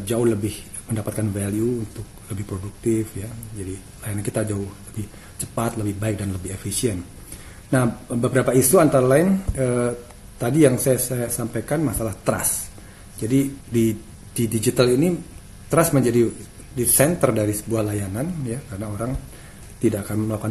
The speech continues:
transaksi kalau, kalau juga nggak merasa nyaman gitu. Kemudian culture-nya juga berbeda di era digital. Ke-, kemudian juga mindset dalam hal inovasi itu berbeda,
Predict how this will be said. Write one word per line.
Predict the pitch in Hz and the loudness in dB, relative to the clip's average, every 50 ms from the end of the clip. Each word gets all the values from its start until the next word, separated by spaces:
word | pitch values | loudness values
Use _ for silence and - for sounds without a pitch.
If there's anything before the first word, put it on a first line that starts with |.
| - | -4
transaksi | - 107 - - - - 160 | -4 -2 -2 -2 -2 -2 -2
kalau, | 143 120 110 110 - - - - - - - - - - - - - - - - - | -2 0 -2 -2 -4 -6 -12 -18 -18 -18 -18 -18 -20 -20 -20 -18 -20 -20 -20 -18 -6
kalau | - 120 117 113 | -2 0 0 0
juga | 107 110 110 104 | 0 0 0 0
nggak | 101 92 104 | 0 -2 -2
merasa | 104 101 - 110 107 | -4 -2 -2 -2 0
nyaman | 120 127 123 110 104 101 | 2 2 2 2 2 -2
gitu. | 95 95 - - - - - - - - - - - - - - - - - - - - - - | -2 -6 -10 -12 -14 -16 -16 -18 -18 -18 -20 -20 -20 -20 -20 -20 -20 -20 -20 -20 -20 -20 -20 -18
Kemudian | - - 120 127 139 139 | -6 2 4 4 4 6
culture-nya | 135 135 131 127 135 131 147 175 | 6 4 6 6 4 4 6 6
juga | 151 131 123 113 | 6 6 6 6
berbeda | 117 101 113 110 101 127 151 202 226 | 4 4 2 4 4 2 0 0 -2
di | - 110 107 | -2 -2 -2
era | 107 104 | -2 -2
digital. | 104 104 101 - 107 101 - 143 180 202 - - - - - - - - - - - - - - - - - - - - - - | -2 -4 -4 -4 -6 -4 -4 -4 -4 -4 -8 -12 -18 -20 -20 -20 -20 -18 -16 -16 -16 -16 -16 -18 -20 -20 -20 -18 -18 -20 -10 -2
Ke-, | - 123 117 113 110 - - - | 0 2 2 2 2 0 -2 -4
kemudian | - 113 117 113 110 117 139 151 151 131 | -2 0 2 2 4 4 4 6 6 4
juga | 117 107 117 117 104 - - - | 4 4 2 0 0 -2 -2 0
mindset | 123 123 123 117 110 - - 139 127 131 - - | 2 4 4 4 4 6 6 6 6 4 2 -6
dalam | - - 113 110 113 104 - | -4 0 2 2 2 2 4
hal | 113 113 113 110 107 - - - - - - - - - - - - - - - - | 4 6 6 4 2 0 -6 -14 -18 -20 -20 -20 -18 -18 -18 -18 -18 -18 -12 0 2
inovasi | 131 120 117 107 - 107 101 - - 151 151 143 | 4 4 4 2 2 0 0 2 2 2 2 2
itu | 143 - 156 151 | 2 2 2 2
berbeda, | 135 117 107 113 113 104 98 107 110 104 101 98 | 2 0 -2 0 0 0 2 2 2 2 0 -4